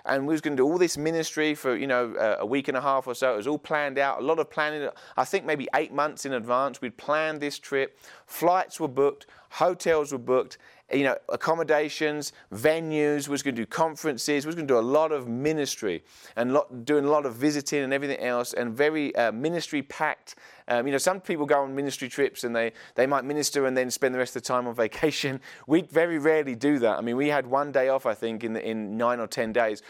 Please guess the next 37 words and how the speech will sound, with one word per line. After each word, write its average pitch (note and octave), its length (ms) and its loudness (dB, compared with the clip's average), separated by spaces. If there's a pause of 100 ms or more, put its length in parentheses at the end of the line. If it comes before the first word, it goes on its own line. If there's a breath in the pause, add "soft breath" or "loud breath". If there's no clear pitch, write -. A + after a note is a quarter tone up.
(160 loud breath)
We D3+ 160 4
go D#3 260 4
and C#3 80 -4
we C#3+ 120 2
minister. C#3+ 440 -2
So C#3 120 -2
it E3 40 0
was F3 100 0
a D#3 40 -2
very G#3 240 2
packed - 320 -4
schedule. C#3+ 560 -2 (260 loud breath)
We D3+ 100 6
was C#3 140 2
ministering F3 380 0
to D3+ 60 2
lots C#3+ 160 2
of C3 80 -14
places. C3 420 -2 (180 loud breath)
It - 80 2
was D3+ 80 4
gonna E3 120 -2
be D#3 60 4
the C#3+ 80 4
first G3 380 0
time F3+ 280 0
we C#3 40 -6
was C3 80 -6
gonna C3+ 200 -2
have C3 180 -2
the B2+ 120 2
honor C3+ 340 0 (340 soft breath)
to C3 100 0
minister C#3 380 0
at - 60 -4
Faithfield C#3 400 -2
Church. C3 400 0